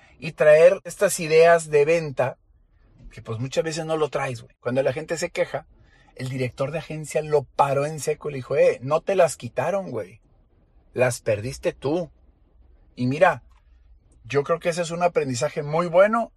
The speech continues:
Tú has de tener otros veinte clientes así. Pues muévete, güey, porque te los van a quitar. El servicio de postventa, señores, es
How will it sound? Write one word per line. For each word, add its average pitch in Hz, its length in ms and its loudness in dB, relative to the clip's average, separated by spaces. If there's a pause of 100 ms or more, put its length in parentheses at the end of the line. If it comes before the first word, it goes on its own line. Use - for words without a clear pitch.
(120)
Tú 170 120 6
has 175 100 8
de 190 140 0
tener 170 320 2
otros 175 400 2
veinte 180 420 0
clientes 160 460 -8
así. 135 340 -6 (580)
Pues 156 200 0
muévete, 170 680 4
güey, 117 160 -6
porque 117 240 -12
te 120 100 -6
los 117 120 -6
van 127 100 -2
a 127 60 -8
quitar. 98 300 -18 (560)
El 165 160 -2
servicio 214 500 -4
de 233 100 0
postventa, 185 880 0
señores, 110 480 -10
es 135 220 -10